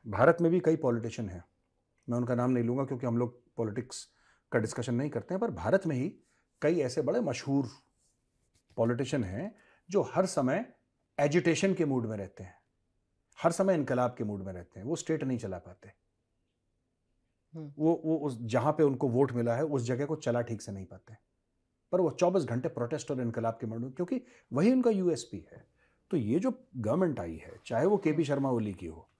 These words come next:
Speaker 2: हम्म।
Speaker 1: चाहे वो प्रचंड, प्रचंड तो हार्डकोर कम्युनिस्ट था।
Speaker 2: हम्म।
Speaker 1: इन्होंने हर समय एक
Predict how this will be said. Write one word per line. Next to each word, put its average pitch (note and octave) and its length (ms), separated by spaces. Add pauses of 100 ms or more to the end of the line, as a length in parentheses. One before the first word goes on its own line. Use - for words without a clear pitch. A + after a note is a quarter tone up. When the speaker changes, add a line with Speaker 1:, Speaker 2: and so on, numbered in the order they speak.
(160)
Speaker 2:
हम्म। D#3+ 100
Speaker 1:
चाहे D3+ 160
वो G3 80
प्रचंड, A#2+ 320
प्रचंड F3+ 300
तो F#3+ 80
हार्डकोर C#3+ 300
कम्युनिस्ट D#3+ 360
था। F#2 280 (340)
Speaker 2:
हम्म। D3 200 (1200)
Speaker 1:
इन्होंने A3 240
हर - 200
समय G3+ 380
एक F3+ 220